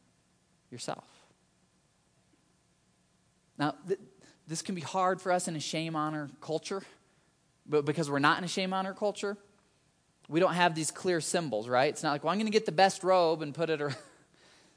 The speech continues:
It's like, how do you honor someone nowadays? Do you, do you give them the T V remote? You know? Maybe do you pull the chair out for 'em and push it back in? You know?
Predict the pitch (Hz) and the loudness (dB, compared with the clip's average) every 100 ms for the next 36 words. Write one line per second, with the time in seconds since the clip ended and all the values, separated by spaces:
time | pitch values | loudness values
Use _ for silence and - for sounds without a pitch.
0 | _ - 151 185 208 214 165 180 165 - | _ -12 -6 -2 0 0 -2 -4 -4 -4
1 | 170 160 147 131 139 139 147 113 - 117 | -2 -2 -4 -6 -2 -2 0 -4 -6 -6
2 | 117 107 98 98 123 113 120 117 120 110 | -4 -4 -6 -8 -8 -8 -10 -6 -6 -6
3 | - 131 120 139 143 143 143 143 143 - | -8 -8 -6 -6 -4 -4 -4 -6 -8 -14
4 | _ _ _ _ _ _ _ _ - 139 | _ _ _ _ _ _ _ _ -6 0
5 | 135 135 143 - - _ _ _ _ 143 | 0 0 -4 -12 -20 _ _ _ _ 0
6 | 151 147 143 - 160 156 139 - 156 151 | 2 2 0 0 0 2 0 4 6 6
7 | 147 156 156 156 147 - _ _ 131 131 | 4 -2 0 -2 -6 -14 _ _ 2 2
8 | 143 139 143 151 135 131 135 135 139 151 | 2 -2 -4 0 2 2 2 -4 -4 -6
9 | 147 - _ _ 151 143 143 | -10 -16 _ _ -4 0 0